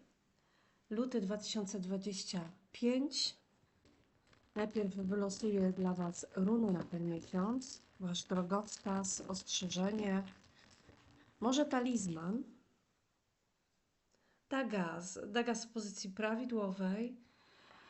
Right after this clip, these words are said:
E, podążaj za sercem, podążaj, e, ku oświeceniu. Mm, programuj się właściwie. To jest runa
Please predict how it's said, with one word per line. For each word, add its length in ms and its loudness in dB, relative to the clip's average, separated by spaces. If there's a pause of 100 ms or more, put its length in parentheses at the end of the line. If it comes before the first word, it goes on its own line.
(260)
E, 200 4
podążaj 1000 4
za 640 -2
sercem, 880 0 (120)
podążaj, 1000 0
e, 300 -2
ku 320 2
oświeceniu. 960 0 (1080)
Mm, 880 4 (1500)
programuj 600 6
się 240 2
właściwie. 1040 2 (640)
To 240 8
jest 340 4
runa 640 4